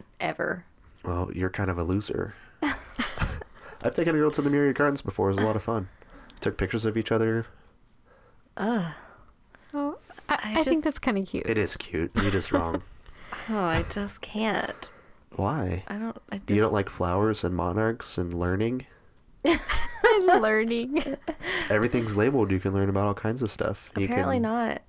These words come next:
Speaker 2: you can smell
Speaker 3: Would you go to
Speaker 2: exotic
Speaker 3: the zoo?
Speaker 2: smells.
Speaker 1: Fuck no, I wouldn't go to the zoo.
Speaker 2: I've taken a
Speaker 3: Okay.
Speaker 2: date to the zoo.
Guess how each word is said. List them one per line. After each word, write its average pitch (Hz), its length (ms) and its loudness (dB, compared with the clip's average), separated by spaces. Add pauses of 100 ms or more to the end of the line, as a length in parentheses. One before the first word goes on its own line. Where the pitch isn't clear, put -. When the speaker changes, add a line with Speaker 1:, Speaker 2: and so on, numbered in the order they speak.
Speaker 2:
you 110 120 0
can 98 180 -4
smell 101 880 0
Speaker 3:
Would 240 140 2
you 269 80 4
go 269 100 8
to 262 60 8
Speaker 2:
exotic 226 40 6
Speaker 3:
the 240 80 4
zoo? 208 200 4
Speaker 2:
smells. 254 560 0 (720)
Speaker 1:
Fuck - 580 -2
no, 180 160 2
I 170 100 2
wouldn't 165 220 0
go 175 160 0
to 165 60 0
the 160 160 -2
zoo. 160 100 -2
Speaker 2:
I've 151 140 4
taken 147 240 2
a - 20 4
Speaker 3:
Okay. 196 80 2
Speaker 2:
date 117 160 2
to - 80 -4
the 107 120 -6
zoo. 120 260 -4